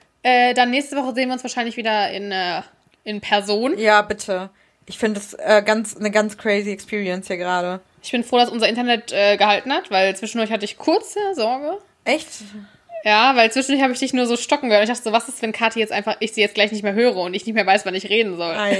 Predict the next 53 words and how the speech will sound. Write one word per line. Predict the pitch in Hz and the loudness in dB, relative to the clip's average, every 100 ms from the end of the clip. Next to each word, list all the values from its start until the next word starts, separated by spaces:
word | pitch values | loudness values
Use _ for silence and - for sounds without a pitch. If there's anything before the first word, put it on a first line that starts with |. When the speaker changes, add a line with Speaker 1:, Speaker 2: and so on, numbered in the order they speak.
| 190 185 | 0 2
Speaker 2:
ei, | 180 185 | 0 -2
ei. | 185 196 - _ - _ | -6 -8 -12 _ -20 _
Ja, | 220 240 | 0 0
okay, | 233 | 2
Speaker 1:
Aber | 220 | 2
Speaker 2:
aber | |
Speaker 1:
es | 214 | 2
Speaker 2:
das | |
Speaker 1:
hat | 269 | 2
Speaker 2:
haben | 254 | 2
wir, | |
Speaker 1:
durchgehalten. | 214 202 185 185 190 196 _ _ | 0 0 0 -4 -10 -16 _ _
Speaker 2:
wir | 233 | 0
haben's | 240 247 | 2 0
gut, | 254 247 - - | -8 -8 -10 -8
gut | 277 262 | -6 -4
gewuppt | 247 214 240 - - - | 0 0 0 -4 -18 -14
bis | 240 | -14
zum | - | -10
Ende | 190 214 214 | -6 -4 -4
jetzt | 214 214 | -4 -6
hier. | - 226 254 254 _ _ - - | -8 -6 -6 -8 _ _ -20 -14
Speaker 1:
Genau, | - 214 | -2 4
jetzt | 214 | 4
Speaker 2:
Und | 214 | 4
Speaker 1:
gucken | 226 | 0
wir, | 233 190 | 0 0
ob | |
dann | 208 196 | 0 -2
auch | 214 | -4
das | 220 - | -6 -8
Schneiden | 220 220 285 | -6 -4 -4
noch | 302 311 | -8 -10
klappt. | - 320 - | -10 -10 -4
Aber, | - 226 226 220 202 | 2 4 6 4 2
ähm, | 208 196 | -2 -2
ja, | 170 170 | -2 0
wir | 226 | -2
schauen | 247 190 196 | 0 -2 -2
mal. | 160 135 - 117 117 - - | -4 -8 -12 -18 -18 -10 -4
Speaker 2:
Genau. | 190 117 190 - - - - | -4 -4 -8 -14 -20 -14 -10
Ich | 254 | -2
freue | 262 254 | 2 4
mich | 254 | 2
auf | 240 | 0
jeden | 233 | -2
Fall, | 233 214 | 2 0
dich | 202 - | 0 -2
bald | 214 208 | 2 2
wieder | 208 202 | 2 2
live | 196 202 208 | 4 2 0
zu | 240 | -10
sehen. | 220 233 240 247 | -6 -4 -4 -6